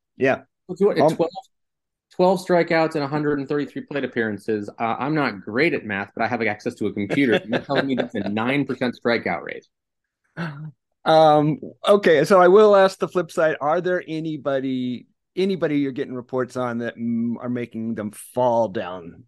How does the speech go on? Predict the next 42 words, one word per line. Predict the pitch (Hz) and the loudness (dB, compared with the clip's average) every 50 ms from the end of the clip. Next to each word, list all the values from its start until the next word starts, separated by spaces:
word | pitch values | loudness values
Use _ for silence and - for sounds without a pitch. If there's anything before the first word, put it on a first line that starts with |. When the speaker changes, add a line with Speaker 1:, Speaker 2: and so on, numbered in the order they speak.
| _ - | _ -12
Speaker 1:
uh, | 104 92 90 | -10 -10 -10
the | 90 92 | -10 -12
system | - - 107 - - - 214 | -10 -10 -10 -8 -2 0 2
so | 220 214 | 2 4
Speaker 2:
No, | 214 208 | 4 2
Speaker 1:
far | 208 202 | 2 2
Speaker 2:
and, | 202 196 190 | -2 -2 -2
Speaker 1:
this | - | -2
Speaker 2:
and | 180 180 | -2 0
Speaker 1:
year? | 170 165 | 0 -2
Speaker 2:
again, | 147 165 160 151 147 135 - | -2 -2 -2 0 -2 -2 -4
I, | 139 139 143 147 147 - - _ _ _ _ _ _ _ _ _ - | -4 -2 0 0 0 -2 -4 _ _ _ _ _ _ _ _ _ -4
I | 147 151 | -2 0
will | 156 151 151 | 0 0 0
give | 147 - 180 165 156 | 0 0 -2 -2 0
you | 175 175 | 0 -2
the | 151 151 | -2 -2
caveat | - 147 147 139 123 120 123 123 123 123 - - - | -2 0 0 0 2 2 0 0 0 0 -4 -4 -8
that | 120 120 - _ _ _ - | -8 -8 -10 _ _ _ -8
I | 127 | -6
am | 127 120 | -4 -4
extremely | 113 117 - - - - 135 143 143 143 143 143 | -4 -4 -8 -8 -4 0 2 4 6 4 4 2
early | - 117 120 120 120 123 | 2 2 2 4 4 4
in | 117 110 | 2 2
the | 107 | 0
process | 95 - 104 104 110 - - 135 131 131 | -2 -2 -2 -2 -2 0 -2 -4 -2 -2
right | 135 139 135 131 | -2 -2 -2 -2
now. | 139 139 143 147 156 151 _ _ _ _ _ _ _ _ _ _ _ - | -2 -4 -4 -4 -6 -6 _ _ _ _ _ _ _ _ _ _ _ -8
Um, | 107 101 98 98 101 95 | -6 -6 -4 -6 -6 -6
but | - - 151 - | -4 -6 -6 -2
there's, | - 170 170 156 - | 0 -2 -2 -2 -2
there's | - 170 170 151 | -4 -4 -2 0
no | 180 196 202 202 196 190 185 175 151 - - _ _ _ _ _ _ _ 226 | 0 0 2 2 4 4 4 4 2 -2 -8 _ _ _ _ _ _ _ -10
really | 156 160 165 160 151 131 113 | -6 -4 -2 -2 -2 -4 -4
guys | 90 - - 120 131 139 123 | -6 -8 -6 -4 -4 -4 -4
that | 131 120 | -4 -4
I | 120 | -4
would | 107 92 _ _ _ _ _ - - - _ - | -6 -8 _ _ _ _ _ -20 -20 -20 _ -6
kill | - - 143 160 175 185 185 175 | -2 0 2 2 4 4 4 4
just | 170 190 180 185 - | 4 2 0 0 -2
yet. | - 170 175 175 170 - _ _ _ _ _ _ _ _ _ _ _ _ _ _ _ _ _ - | -2 0 0 0 0 -4 _ _ _ _ _ _ _ _ _ _ _ _ _ _ _ _ _ -6
It's | 170 120 - | -6 -6 -6